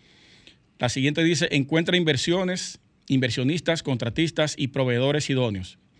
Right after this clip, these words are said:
Ahí el rango es alto. Obtiene permisos de construcción, rango alto. Maneja y optimiza el presupuesto, rango alto. Coordina equipos multidisciplinarios, rango alto. Toma decisiones tanto financieras como operativas,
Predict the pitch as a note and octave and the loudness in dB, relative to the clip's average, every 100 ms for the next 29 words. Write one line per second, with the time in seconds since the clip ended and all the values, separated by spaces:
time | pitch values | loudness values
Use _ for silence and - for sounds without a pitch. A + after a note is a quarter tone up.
0 | _ _ - - _ - B2 C#3 C3+ C#3+ | _ _ -20 -20 _ -4 0 2 2 2
1 | C3+ - C#3+ B2+ A2 - _ _ _ A#2 | -2 0 2 2 -2 -12 _ _ _ -10
2 | A2 C#3+ D3+ D3+ C#3 C#3+ D3 A#2+ C3 B2 | -2 0 2 2 2 0 -2 -2 -2 -4
3 | - B2 - F3 F3 F#3 - - B2 B2 | -4 -4 2 2 2 -4 -8 -4 -2 2
4 | D#3+ E3 D3+ D#3 - _ _ _ _ _ | 2 2 -2 -6 -8 _ _ _ _ _
5 | - G#2+ A#2+ C3+ D3 D#3 C#3+ C3 - B2+ | -12 -6 0 2 2 2 -2 -4 -2 0
6 | C#3 - C3+ B2+ A2+ A#2+ - E3+ E3 D3 | 0 0 -2 -2 -4 -4 0 0 0 -2
7 | B2 A#2+ A2 C3 E3 D3 D3 C3+ A#2 A#2+ | -2 -2 -2 0 0 -2 -8 -6 -4 0
8 | C#3 C#3 - C#3 C#3 B2 - B2 B2 B2+ | 0 0 -2 -4 -2 -4 -4 -4 -2 -2
9 | B2 A#2+ A#2+ C#3 D#3 D3+ A2+ A#2+ B2 C#3+ | -4 -4 -2 0 0 -2 -4 -2 0 2
10 | D#3+ D3 C3+ - _ _ _ _ _ D3 | 2 0 -8 -12 _ _ _ _ _ 0
11 | D3+ D3+ C3+ B2 D3 C#3+ D3 C#3 C3+ C#3 | 4 4 2 0 0 0 -2 -2 0 0
12 | A#2+ C#3+ C#3+ C#3 - D#3+ D#3+ D#3+ C#3 B2 | 2 2 0 -2 -2 0 0 -4 -6 -4
13 | B2 B2 F3+ D3 D3+ | -2 0 0 0 -2